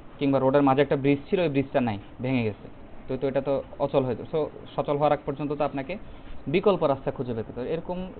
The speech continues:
তেমনি হচ্ছে প্রত্যেকটা কাজের জন্য আপনাকে, আহ, মানে অনেকগুলো ওয়ে আছে, ঠিক আছে? প্রত্যেক, মানে আপনি যেভাবেই করেন, যেমন ধরেন একই design, একই business card আপনি চাইলে ইলাস্ট্রেটরও করতে পারেন, আপনি চাইলে,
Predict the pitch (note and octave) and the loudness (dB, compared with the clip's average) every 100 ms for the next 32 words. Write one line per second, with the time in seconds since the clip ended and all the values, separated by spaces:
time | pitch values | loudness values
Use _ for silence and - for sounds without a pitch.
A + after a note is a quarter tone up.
0 | - E3+ E3 F3+ F#3 F#3 G#3 G#3+ - - | -8 -2 -2 0 -2 -2 -4 -4 -8 -18
1 | - E3+ - G3 - F#3+ F3 D#3+ D3 D#3+ | -6 -4 -4 -4 -2 2 2 2 -2 -2
2 | D#3+ D3+ D3+ D3 G3 A#3+ C3 A#2 A2+ - | -2 -4 -6 -2 -2 -2 -2 -2 -4 -8
3 | B2 A2 G#2+ - - F#3 E3+ G3 F3+ C3+ | -8 -8 -10 -8 0 2 4 6 6 6
4 | B2+ G#2 - - G3 D#3 - C#3 C#3+ - | 4 2 -4 -4 -4 -4 -6 -8 -8 -8
5 | B2 G#2+ - - - - F#3 F#3+ E3 D3+ | -8 -8 -8 -14 -6 0 0 2 2 2
6 | C#3+ B2+ A2 A#2+ E3+ G3+ E3+ E3 G3+ F3+ | 2 0 -2 -4 -4 -2 -2 -4 -4 -2
7 | F#3 F#3+ - C#3+ C#3 E3 D#3+ D3 D3+ - | -2 -2 0 -2 -2 -4 -4 -4 -6 -2
8 | D#3 C#3+ C#3+ C3 C#3+ D3 C3+ B2+ - C3+ | 0 0 -2 -4 0 2 2 0 -4 -6
9 | C#3 C#3 - B2+ B2+ B2+ A#2 B2 A#2+ A#2 | -6 -6 -8 -8 -6 -6 -10 -12 -8 -6